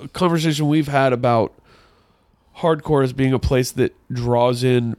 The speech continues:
people looking, uh, uh, the, the true weirds, creative and weird people, and it not being a, a, like, an economic status thing, but being a place of, of expression, creativity, and, you know, uh, wanting the other,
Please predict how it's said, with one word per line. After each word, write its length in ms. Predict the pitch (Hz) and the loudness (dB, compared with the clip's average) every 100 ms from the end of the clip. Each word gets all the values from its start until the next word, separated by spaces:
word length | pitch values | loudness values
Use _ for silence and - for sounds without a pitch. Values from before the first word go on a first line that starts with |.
| - | -2
people 440 | 143 127 131 110 | 0 2 0 2
looking, 520 | 117 117 120 113 98 - _ - - | 0 -2 -4 -4 -6 -10 _ -20 -4
uh, 40 | 117 | -2
uh, 40 | - 50 - 92 71 90 | -2 -4 -2 0 0 -2
the, 260 | 135 135 - | 0 0 2
the 120 | 139 | -2
true 220 | - 131 | 0 0
weirds, 560 | 135 127 113 87 - - - | 2 4 4 2 -4 -16 -14
creative 460 | - 135 131 120 | -2 0 2 0
and 100 | 117 | 0
weird 260 | 120 127 120 | 0 0 0
people, 360 | 117 110 113 - - - - - | -2 0 -2 -4 -20 -20 -20 -2
and 140 | 131 | 0
it 100 | 117 | 0
not 360 | 131 131 151 - | 0 0 0 0
being 260 | 131 123 117 | 0 2 2
a, 140 | - | 0
a, 140 | 101 - - | 0 -2 0
like, 220 | 123 120 | -2 0
an 120 | 120 | 0
economic 460 | 117 117 113 104 - | 0 0 2 2 -2
status 460 | - 156 127 117 | -2 2 2 0
thing, 180 | 117 110 | 0 0
but 160 | 110 - | 0 0
being 240 | 120 117 | 0 0
a 60 | 110 | 0
place 380 | - 123 113 113 | 0 0 0 -2
of, 180 | 101 - - - _ - | -4 -10 -20 -20 _ -4
of 160 | 117 | -2
expression, 720 | 110 - - 117 113 117 110 | -2 -4 -2 -2 0 -2 -4
creativity, 720 | 104 113 107 - 113 107 110 - 156 | -2 0 0 0 0 2 0 2 2
and, 240 | 160 151 185 | 2 0 0
you 120 | 226 | 2
know, 240 | 151 156 | 2 2
uh, 840 | - - - 85 107 101 95 92 143 135 - - - _ _ - | 0 -4 -4 -2 2 2 0 -2 -4 -6 -20 -20 -20 _ _ -6
wanting 640 | 131 131 143 139 131 127 | 0 2 2 2 0 -2
the 140 | 127 123 | 0 2
other, 300 | 113 - | 2 0